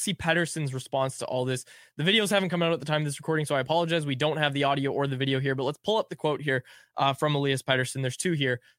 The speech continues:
that our pal, like I said, J-PAT tweeted out. Uh, let's pull it up here, Grady. From J-Pat. Uh, this is what E P forty said. "It's a professional game, and if the coach wants more of me, I'm going to try to be netter, better,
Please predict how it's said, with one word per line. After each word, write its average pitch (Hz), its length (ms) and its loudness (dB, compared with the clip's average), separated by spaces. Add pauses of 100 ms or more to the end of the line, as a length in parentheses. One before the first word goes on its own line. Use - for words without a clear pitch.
that 127 220 -2
our 139 140 2
pal, 131 300 2
like 135 180 0
I 143 40 -2
said, 131 260 -4
J-PAT 123 460 -4 (400)
tweeted 123 340 0
out. 120 200 2 (300)
Uh, 123 120 0
let's 131 140 -4
pull 170 140 0
it 135 60 2
up 120 140 -4
here, 87 100 -8
Grady. 98 320 -8 (1300)
From 143 160 -2
J-Pat. 127 440 2 (340)
Uh, 135 160 4
this 160 140 0
is 190 40 -4
what 208 140 2
E 170 100 0
P 165 120 -2
forty 139 280 -2
said. - 200 -8 (880)
"It's 143 140 -6
a 135 40 -8
professional 196 520 -2
game, 165 260 2
and 151 80 0
if 135 80 -4
the - 80 -20
coach 160 240 -2
wants 160 300 -2
more 185 260 2
of 143 120 -2
me, 131 240 0 (260)
I'm 143 160 0
going 151 280 2
to 156 80 -8
try 135 240 2
to 139 80 -2
be 135 160 -2
netter, 123 380 -2 (240)
better, 165 420 0